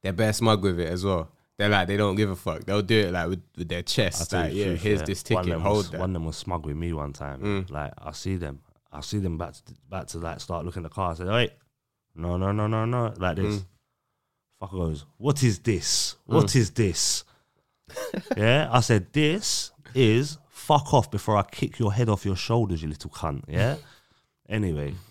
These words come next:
Speaker 2: obviously, <laughs> you know what I'm like, innit?
Speaker 1: Mm.
Speaker 2: Yeah. He's like, "Camera, camera, camera." I'm
Speaker 1: Mm.
Speaker 2: like, "Oh, camera, camera." <laughs> Grab the camera, yeah. It's, it's,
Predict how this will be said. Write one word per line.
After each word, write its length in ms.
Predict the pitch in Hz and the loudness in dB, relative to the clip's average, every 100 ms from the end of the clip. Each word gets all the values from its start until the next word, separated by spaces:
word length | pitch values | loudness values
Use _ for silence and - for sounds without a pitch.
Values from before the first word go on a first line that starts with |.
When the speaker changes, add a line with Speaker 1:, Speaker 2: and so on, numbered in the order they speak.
| - | -14
Speaker 2:
obviously, 420 | 90 78 - 69 - - - - - | -10 -10 -12 -14 -14 -14 -8 -8 -6
<laughs> 460 | 202 - - - - | -12 -14 -18 -20 -10
you 120 | 101 | -2
know 100 | 101 | 0
what 140 | 92 | 0
I'm 120 | 87 | 0
like, 240 | 98 95 92 | 2 2 2
innit? 280 | 120 107 101 | 2 4 2
Speaker 1:
Mm. 20 | |
Speaker 2:
Yeah. 240 | 92 110 143 - - _ _ _ | 0 -4 -8 -18 -20 _ _ _
He's 140 | - 90 | -10 -6
like, 160 | 78 - _ _ - | -8 -10 _ _ -12
"Camera, 440 | - 120 110 90 82 | -4 -2 -2 -4 -6
camera, 500 | - 127 117 95 90 87 | -2 0 0 -2 -6 -8
camera." 420 | 120 113 101 87 85 123 - - | -8 -6 -8 -10 -14 -20 -16 -4
I'm 120 | 98 | -2
Speaker 1:
Mm. 20 | |
Speaker 2:
like, 140 | 92 - 95 | -2 -6 -12
"Oh, 140 | 82 - | -12 -10
camera, 320 | 101 90 78 | -10 -10 -12
camera." 1040 | - 101 90 - - 87 - 147 139 131 | -12 -14 -14 -8 -2 -2 2 4 6 6
<laughs> 0 | |
Grab 420 | 113 180 156 151 143 | 8 8 8 6 4
the 100 | 127 | 2
camera, 480 | - 175 165 123 107 | 6 8 8 4 2
yeah. 220 | 101 117 - | 0 -2 -6
It's, 140 | - - - _ _ _ _ | -14 -20 -20 _ _ _ _
it's, 160 | - 80 | -20 -20